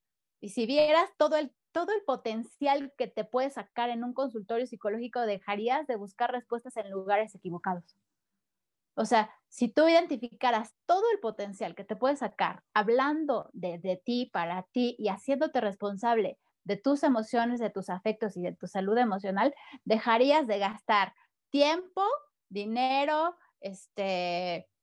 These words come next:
y tu vida y, y, y desgaste en ir a que te lean la mano en no sé dónde, a que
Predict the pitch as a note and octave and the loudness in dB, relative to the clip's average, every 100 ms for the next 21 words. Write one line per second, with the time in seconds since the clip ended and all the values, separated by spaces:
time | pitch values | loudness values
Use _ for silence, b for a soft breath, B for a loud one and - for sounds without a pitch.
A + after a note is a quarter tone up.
0 | - G#3 G3 E3 - _ _ _ _ - | -10 -6 -4 -6 -10 _ _ _ _ -20
1 | _ A#3 A3+ C4+ C#4+ C#4+ A#3+ - G3+ G3+ | _ 0 2 2 4 4 0 -6 -10 -8
2 | A3 A3 G3 G#3+ G#3 A#3 C#4 - E4 - | -6 -6 -4 -4 -2 -2 -2 -2 -2 0
3 | G#3+ G#3 - A#3 C4 - G#3+ G3+ F#3+ - | -2 -4 -6 -2 0 2 2 0 -6 -6
4 | G3 F#3+ F#3+ G3+ A3 A3+ A#3 G#3 F3 F#3+ | -6 -4 -4 0 2 4 0 -4 -8 -8
5 | G#3 G3+ G3+ G3 G#3+ G#3 C4 C4+ C#4 A3+ | -10 -12 -14 -14 -4 2 2 4 2 2
6 | F#3+ | -2